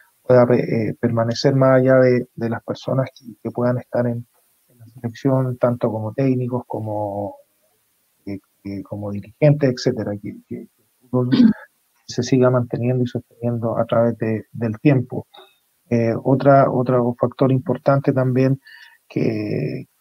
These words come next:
nos deja, eh, el, el, el Mundial, que, que tenemos que estar, eh, siempre actualizados, que tenemos que estar, eh, siempre informados, que, que ya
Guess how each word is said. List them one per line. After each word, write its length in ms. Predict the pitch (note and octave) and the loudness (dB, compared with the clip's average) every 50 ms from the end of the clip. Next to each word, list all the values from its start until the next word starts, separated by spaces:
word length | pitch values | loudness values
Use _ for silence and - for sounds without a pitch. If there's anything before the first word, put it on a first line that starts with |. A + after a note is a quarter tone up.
| _ - | _ -4
nos 120 | B2+ A#2+ | -2 0
deja, 680 | A#2 C#3 C3+ - - C#3 C3+ C3+ C3 C3 C3 B2+ D2+ | 0 0 0 2 4 4 6 6 4 4 2 2 0
eh, 220 | D2+ D2 D2 - - _ _ _ - | -2 -4 -6 -8 -10 _ _ _ -8
el, 280 | A#2+ A#2 A#2 A2+ G#2 - | -6 -6 -4 -4 -6 -8
el, 300 | - - A#2 A2 - - - | -8 -8 -10 -10 -10 -10 -8
el 140 | A#2 A#2 | -8 -8
Mundial, 480 | A2+ A2+ A#2 A#2+ A2 B2+ B2+ C3+ C3+ C3+ - | -6 -6 -6 -6 -2 0 0 0 0 -2 -2
que, 380 | - C3+ B2 B2 A#2+ A#2+ A#2 - _ _ _ _ _ _ _ _ _ _ _ _ _ _ _ _ _ _ _ _ _ _ _ _ _ | -2 0 2 2 2 2 0 -4 _ _ _ _ _ _ _ _ _ _ _ _ _ _ _ _ _ _ _ _ _ _ _ _ _
que 100 | - C3+ | 2 4
tenemos 360 | B2 C3+ C3 C#3+ D3 D3 C#3+ D3 | 6 6 6 8 8 6 6 4
que 80 | - | -2
estar, 460 | - - - - D3+ D3 D3+ D3 D3 D3 | -10 -2 2 4 6 6 6 4 2 -2
eh, 880 | C#3 C3 B2+ B2 B2 B2 B2 A#2+ A#2+ A#2+ A#2 A#2 A2+ A2+ A2 A2 A2 A2 | -2 -2 0 0 0 0 -2 -2 -2 -4 -4 -6 -6 -6 -8 -8 -10 -12
siempre 680 | A2+ - D#3 D3 C#3 C#3 - - D3 C#3+ C#3 C#3 C#3 C3+ | -8 -4 -2 -2 -2 -2 -4 -2 0 2 2 2 2 0
actualizados, 920 | B2 A#2+ - - B2+ A#2+ A#2+ A#2+ - - C#3 C3+ C3+ C3+ C3+ C3+ C3 C3 - | -2 -2 -4 -6 -6 -4 -6 -4 -2 0 2 2 2 2 2 0 -2 -4 -8
que 100 | - B2+ | -12 -10
tenemos 340 | A#2+ A#2 A#2+ B2 B2 B2 | -10 -8 -8 -8 -10 -10
que 100 | - - | -12 -18
estar, 480 | A2+ _ - C3 A#2+ B2 B2 B2 B2 B2 B2 | -20 _ -6 -4 -2 -2 -2 -2 -4 -6 -8
eh, 760 | - A#2+ A#2 A#2 A2+ A2+ A2 A2 A2 G#2 G#2 G#2 G#2 G#2 G#2 G#2+ | -10 -10 -8 -8 -8 -8 -8 -8 -8 -10 -10 -12 -12 -14 -14 -16
siempre 420 | - - D3 - B2+ B2 - C3 | -6 -4 -2 -2 -2 -2 -4 -6
informados, 680 | B2 A#2+ - C3 A#2+ A2+ C3 C3 C3+ C3+ C3+ C3 C3 B2+ - | -6 -6 -4 -4 -2 2 2 4 6 6 6 4 2 0 -2
que, 520 | - A#2 A2+ A2 A2 A2 G#2 - G#2+ G#2+ - | -4 -2 -2 -2 -2 -4 -4 -6 -8 -8 -8
que 140 | - A2+ A2 | -6 -4 -2
ya 580 | A#2 A#2+ A#2+ A#2+ B2 B2 B2 B2 B2 B2 A#2+ | 0 0 2 2 2 4 4 2 2 0 -2